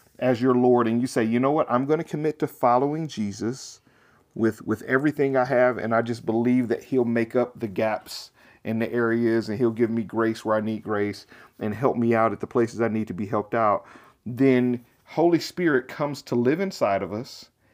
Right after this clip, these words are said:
and he gives us the ability to, to love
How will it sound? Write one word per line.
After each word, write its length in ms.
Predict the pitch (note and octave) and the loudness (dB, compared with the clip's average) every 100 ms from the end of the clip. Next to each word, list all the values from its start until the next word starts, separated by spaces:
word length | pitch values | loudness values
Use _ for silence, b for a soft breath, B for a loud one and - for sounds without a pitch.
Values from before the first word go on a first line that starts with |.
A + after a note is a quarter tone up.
| b b b | b b b
and 220 | C3+ B2 | -2 0
he 240 | A#2+ - D3 | -2 -6 -8
gives 580 | A#2+ G#2+ D3 G3+ D3+ A2 | -10 -2 4 4 2 -2
us 220 | A2 A#2 | -2 -2
the 220 | A#2+ B2 | 0 2
ability 720 | G#2 C3+ E3+ A#2+ F2 G2+ - B B B B | 2 2 4 2 2 -8 -10 B B B B
to, 720 | - C#3+ B2+ B2 A#2 A#2 A#2 _ - | 0 4 4 4 0 -2 -4 _ 0
to 140 | B2+ | 2
love 640 | G#2+ A2+ A2+ C3 D#3+ - | 4 6 6 4 2 -4